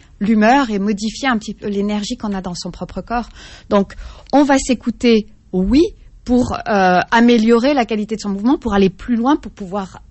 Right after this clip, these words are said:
euh, améliorer sa propre endurance. Mais, euh, on va pas, euh, s'écouter pour se laisser, euh,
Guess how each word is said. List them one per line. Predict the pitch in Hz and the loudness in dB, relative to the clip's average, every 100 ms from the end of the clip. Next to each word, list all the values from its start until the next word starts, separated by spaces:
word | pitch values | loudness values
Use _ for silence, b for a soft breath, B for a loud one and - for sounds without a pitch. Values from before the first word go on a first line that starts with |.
| 202 | -8
euh, | 180 170 - | -8 -10 -6
améliorer | 214 220 214 214 226 | 0 2 2 2 0
sa | 190 | -4
propre | - 190 196 | -8 -8 -6
endurance. | 180 180 185 294 294 - B B B B B | -6 -6 -2 -2 -2 -8 B B B B B
Mais, | 190 214 220 | -2 2 2
euh, | 202 170 165 | 2 0 -2
on | |
va | 165 170 | -8 -8
pas, | 214 214 190 | -6 -4 -6
euh, | 170 170 - b b b | -8 -12 -16 b b b
s'écouter | - 220 208 202 254 | -8 -6 -4 -6 -6
pour | 262 - | -6 -8
se | 190 | -6
laisser, | 180 214 214 220 208 | -2 -2 -2 -6 -6
euh, | 175 160 156 | -6 -6 -8